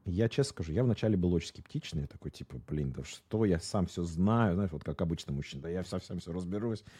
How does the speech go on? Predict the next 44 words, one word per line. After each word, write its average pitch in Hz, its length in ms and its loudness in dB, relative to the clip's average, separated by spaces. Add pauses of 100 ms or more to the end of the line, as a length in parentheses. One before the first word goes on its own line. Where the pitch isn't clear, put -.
(120)
я 90 100 2
совсем 92 300 -2
справлюсь, 117 640 6
щас 90 160 -6
просто 95 340 -4
ещё 82 240 -2
навалюсь 107 640 2 (560)
там 92 200 6
больше 98 320 4
в 85 120 -2
работу 117 520 6
и 95 300 4
вообще 98 380 2
всех - 260 -4
спасу", - 340 -10
что, - 160 -6
конечно 104 300 -2
же, 87 100 -2
неправильно. 67 440 -8
То - 60 -20
есть - 120 -16
у - 20 -4
меня 82 120 0
всегда 90 320 -2
раньше 78 240 -4
это - 80 -12
был 71 180 -2
уход 87 300 -2
в - 20 -6
работу, 156 200 0
или 101 60 6
вообще, - 240 0 (280)
или 170 180 10
у 98 120 8
меня 98 180 8
тоже 90 200 2
была 73 160 0
такая 71 220 -6
ужасная 73 360 -6
черта, - 380 -4
это - 200 -2
уход 87 400 0
от - 100 -8
конфликта, 101 640 -4